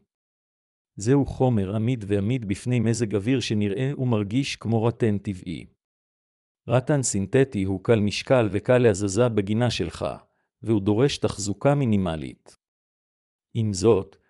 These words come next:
רטן סינתטי יכול להיות יקר ואולי לא יהיה אותו מראה ותחושה טבעיים כמו רטן אמיתי. לסיכום,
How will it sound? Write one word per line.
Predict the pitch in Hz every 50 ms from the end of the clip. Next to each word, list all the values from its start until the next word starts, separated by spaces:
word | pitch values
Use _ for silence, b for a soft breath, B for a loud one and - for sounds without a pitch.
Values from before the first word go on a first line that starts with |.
| _ _ -
רטן | 104 101 - - 143 139 123
סינתטי | - - 107 101 98 - 135 139 - -
יכול | 101 95 87 - 143 135
להיות | 123 117 117 117 117 -
יקר | 101 95 - - 135 127 117 107 92
ואולי | 90 101 101 98 98 107 113 117 120
לא | 117 120 123 127
יהיה | 127 120 120
אותו | 117 110 - 110 101
מראה | 104 101 101 120 117 113
ותחושה | 107 - - - 98 - - 139 139 123
טבעיים | - 110 98 95 107 104 110 120 117 113
כמו | - - 117 113 117 123
רטן | 113 120 - 123 110 110
אמיתי. | 104 104 101 - - 87 65 - - _ _ _ _ _ _ _ _ _ _ _ _ _ _ _ _ _ _ _ -
לסיכום, | 104 101 - - - 101 - - 87 78 73 71 58 -